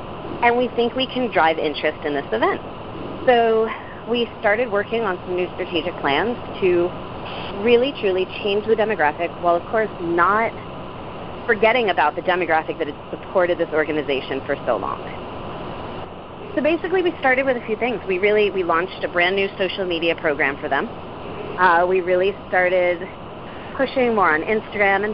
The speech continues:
Facebook, but then we also launched the I Am Boca Raton campaign, and this was done a couple of years ago. Um,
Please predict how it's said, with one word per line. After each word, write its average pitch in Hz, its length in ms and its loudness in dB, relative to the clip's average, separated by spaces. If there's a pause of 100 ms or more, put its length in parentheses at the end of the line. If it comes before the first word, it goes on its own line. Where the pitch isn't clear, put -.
Facebook, 185 420 0
but 202 100 -8
then 240 100 4
we 247 80 2
also 254 300 2
launched 220 440 0 (460)
the 220 160 2
I 196 140 6
Am 214 140 2
Boca 185 300 2
Raton 170 360 -2
campaign, 151 520 -6
and 147 100 -4
this 190 200 0
was 240 260 6 (500)
done 285 120 2
a 269 100 -4
couple 349 220 4
of 269 80 0
years 180 260 2
ago. 170 320 4 (320)
Um, 165 340 4